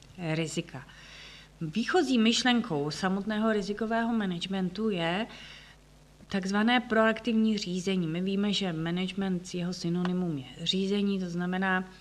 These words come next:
eh, v podstatě i management rizikový má své základní kroky podobné obecnému managementu, to jest identifikace problémů, nastavení nějakého,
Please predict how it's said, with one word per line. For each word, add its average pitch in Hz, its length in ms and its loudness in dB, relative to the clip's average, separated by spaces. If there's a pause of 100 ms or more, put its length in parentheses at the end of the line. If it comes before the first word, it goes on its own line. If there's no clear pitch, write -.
(240)
eh, 175 220 0
v 175 80 -8
podstatě 196 500 -2
i 226 240 0
management 185 640 -2
rizikový 185 600 -4
má 185 320 0
své 185 360 -4
základní 196 560 0
kroky 180 600 -2 (300)
podobné 180 840 0
obecnému 170 600 -4
managementu, 185 640 -2
to 180 100 -6
jest 160 220 -6
identifikace 202 800 -4
problémů, 175 720 -2 (400)
nastavení 185 640 -2
nějakého, 160 800 -4